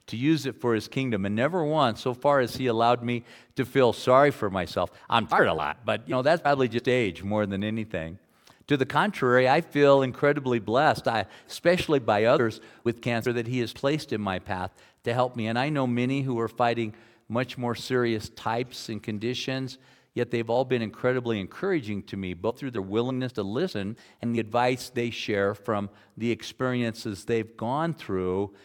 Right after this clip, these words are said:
but even more importantly, the examples they set. A man with great and successful ministry experience all over the world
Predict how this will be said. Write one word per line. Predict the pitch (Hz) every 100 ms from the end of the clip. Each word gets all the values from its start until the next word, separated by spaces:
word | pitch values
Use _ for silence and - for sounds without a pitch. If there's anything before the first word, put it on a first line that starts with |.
| _ -
but | 110
even | 139 143
more | 147 147
importantly, | 143 - 139 143 151 107 117 - _ _ _ _ -
the | 104
examples | 104 110 131 117 113 101
they | - 107
set. | - - 120 98 - _ _ _ _ _ _ _ _ _ _ _ _ _ _ _ _ _ _ _ _ _ _ _ _ - - -
A | 113
man | 127 143 135
with | 110 -
great | 131 139 143 - - _ _ -
and | 101
successful | - 110 - 143 - 117
ministry | 110 127 135 - 120
experience | 110 - - 131 123 117 -
all | 117 127
over | 117 110
the | 101
world | 107 123 117 95